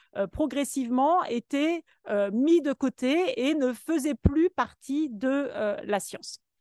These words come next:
Euh, alors, maintenant, si je, je prends une vision un petit peu plus, euh, globale, en histoire des sciences, euh, ce que je vais essayer de vous montrer, c'est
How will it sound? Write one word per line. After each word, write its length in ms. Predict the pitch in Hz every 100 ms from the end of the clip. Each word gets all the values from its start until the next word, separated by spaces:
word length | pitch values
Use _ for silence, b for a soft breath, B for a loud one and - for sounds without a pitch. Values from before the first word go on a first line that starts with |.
| B B B 220 -
Euh, 180 | 208 214 -
alors, 360 | 277 247 226 - _ -
maintenant, 360 | 294 320 381
si 440 | 381 - 359 330 240
je, 220 | 262 254
je 120 | 202
prends 240 | 226 294 285
une 140 | 247
vision 340 | 247 254 302
un 160 | 285 220
petit 160 | - 254
peu 160 | 269
plus, 420 | 220 269 277 277
euh, 200 | 196 - -
globale, 680 | 190 220 214 269 381 208 - - _ _ _ _ _
en 120 | 226
histoire 380 | 233 - 285 262
des 120 | 233
sciences, 500 | 214 - 269 359 - 214 b b b _
euh, 200 | 196 202
ce 80 | -
que 100 | 285
je 60 |
vais 100 | 262
essayer 240 | 302 - 311
de 60 |
vous 100 | 240
montrer, 420 | 254 254 - 311 339 392
c'est 420 | - 285 294 -